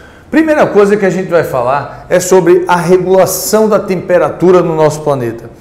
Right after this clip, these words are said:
A regulação da temperatura no nosso planeta depende diretamente do Sol. O solzinho que tá ali, ó, ai, bonitinho, mandando ou enviando a sua radiação térmica. Essa radiação térmica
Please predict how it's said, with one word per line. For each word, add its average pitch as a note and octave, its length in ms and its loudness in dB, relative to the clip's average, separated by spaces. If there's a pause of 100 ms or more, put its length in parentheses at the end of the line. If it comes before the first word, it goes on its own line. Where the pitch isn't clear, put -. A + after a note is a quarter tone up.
(280)
A G3 100 0
regulação B3+ 540 2
da D4 100 0
temperatura F#3 580 2
no D3+ 60 -2
nosso C#3+ 200 -2
planeta D3+ 340 -2
depende D#3 520 -2
diretamente E3+ 680 -2
do F3 140 -2
Sol. - 480 -4 (280)
O G#3 120 2
solzinho F#3 480 0
que F3+ 80 -14
tá G#3 100 -6
ali, G3+ 240 -6
ó, E3 80 -6
ai, G#3+ 240 -8
bonitinho, G#3+ 640 -8 (280)
mandando G3+ 720 2
ou G3 240 6
enviando G3 580 0
a F#3 40 0
sua G3+ 180 -4
radiação F3+ 560 -2
térmica. B2 480 -4 (500)
Essa C#4+ 380 2
radiação E3+ 600 2
térmica D#3+ 500 0